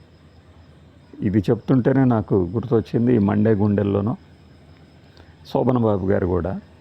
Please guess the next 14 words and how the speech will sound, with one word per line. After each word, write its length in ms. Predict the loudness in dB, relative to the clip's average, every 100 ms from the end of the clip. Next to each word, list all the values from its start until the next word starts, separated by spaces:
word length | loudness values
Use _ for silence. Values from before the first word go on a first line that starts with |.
| -20 -20 -20 -20 -20 -20 -20 -20 -20 -8
ఇద్దరు 300 | -6 -2 0
కళ్యాణ్ 420 | 0 0 2 2 0
అంటే 200 | 0 -2
గిరిబాబే 520 | 0 0 2 0 0
అందులో 280 | 0 -2 -2
కూడా 220 | -6 -10 -18 -20 -12 -2
వీళ్ళిద్దరిని 580 | 0 0 0 2 2 2
పెంచింది 720 | 0 0 0 2 2 0 -4 -6
ఒకళ్ళు 240 | 0 0
పెంచిన 360 | 2 0 0 0
కొడుకు 320 | 0 0 0
ఒకడు 260 | -2 -2 -4
కన్న 280 | -4 -2 -2
కొడుకు 340 | -2 -4